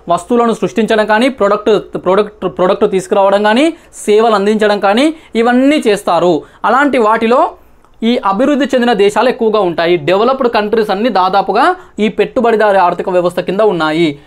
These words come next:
నెక్స్ట్ సామ్యవాద ఆర్థిక వ్యవస్థ, స్టేట్ ఎకానమీ అని చెప్పేసి అంటాము.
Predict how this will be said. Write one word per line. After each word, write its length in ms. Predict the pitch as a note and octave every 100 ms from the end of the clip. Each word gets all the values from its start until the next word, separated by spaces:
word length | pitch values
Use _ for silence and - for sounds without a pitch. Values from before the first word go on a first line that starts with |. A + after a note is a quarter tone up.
| - -
నెక్స్ట్ 260 | A#3 A#3 A#3
సామ్యవాద 640 | A3 A3 B3+ C4+ B3+ B3 D4 F4+ - -
ఆర్థిక 320 | F3+ G#3 A3+ A#3
వ్యవస్థ, 360 | F#3+ F3 -
స్టేట్ 500 | F#3 E3+ - A#3 B3
ఎకానమీ 380 | A#3 G#3+ G#3 G#3+
అని 140 | G3
చెప్పేసి 300 | F3+ F3+ F3+
అంటాము. 520 | F3+ D#3 D#3 F3 E3+